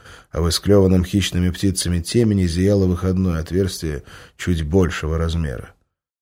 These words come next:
В нагрудных карманах никаких документов. Полетных карт тоже нет. Надписи на приборной доске на английском языке, но это ничего не доказывает.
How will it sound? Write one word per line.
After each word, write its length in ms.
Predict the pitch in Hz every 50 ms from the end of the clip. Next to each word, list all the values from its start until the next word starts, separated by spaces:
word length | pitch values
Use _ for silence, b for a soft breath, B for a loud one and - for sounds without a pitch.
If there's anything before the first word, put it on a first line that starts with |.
| _ _ _ _ _ _ _ -
В 100 | 85 98
нагрудных 460 | 113 123 147 160 160 139 135 127 -
карманах 480 | - 147 156 160 165 151 117 92 -
никаких 400 | 104 104 107 120 120 139 135 127
документов. 800 | 107 104 90 - 87 78 78 78 78 76 - 78 73 - - - - _ _ _ _ _ _ -
Полетных 500 | 85 90 98 98 92 95 98 95 - -
карт 380 | - 135 131 107 - - - -
тоже 320 | 98 101 98 92 95 95
нет. 400 | 92 92 92 87 76 - - - b b b b b b _ _
Надписи 480 | - 76 90 90 85 - 87 87 - 90
на 80 | 90 85
приборной 480 | 87 90 87 92 95 92 85 92 92
доске 380 | 90 92 92 - - - 95 90
на 100 | 90 90
английском 480 | 90 90 92 98 95 90 - 92 87
языке, 480 | 92 95 92 98 98 98 - 76 73 -
но 100 | 98 101
это 200 | 101 92 - 98
ничего 320 | 95 92 - - 104 98
не 80 | 92 92
доказывает. 760 | 85 92 87 - - 95 76 - - - 58 58 - - -